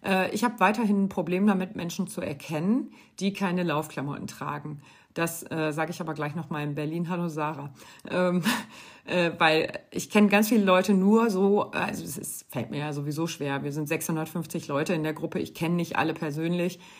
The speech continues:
Ich weiß auch nicht alle Namen und, ähm, den Anspruch hab ich auch aufgegeben. Also ganz am Anfang war es mir noch wichtig, wirklich alle Namen zu kennen, die Personen zu kennen, zu wissen, wer sind die, was machen die.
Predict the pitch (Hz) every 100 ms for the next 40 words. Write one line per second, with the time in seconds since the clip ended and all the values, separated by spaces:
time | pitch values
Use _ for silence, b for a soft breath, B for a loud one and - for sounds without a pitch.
0 | B - - 170 175 156 180 151 156 147
1 | 156 180 180 165 160 151 B B B B
2 | - 160 160 151 156 151 - 165 156 165
3 | - - 151 - - 151 156 156 - -
4 | 123 - - 147 143 - 165 185 196 170
5 | 196 214 226 214 175 175 175 160 202 202
6 | 208 170 156 160 - 143 143 147 151 -
7 | - 226 226 220 175 151 143 196 190 185
8 | 185 165 170 160 160 160 143 156 180 175
9 | 156 147 185 214 214 202 208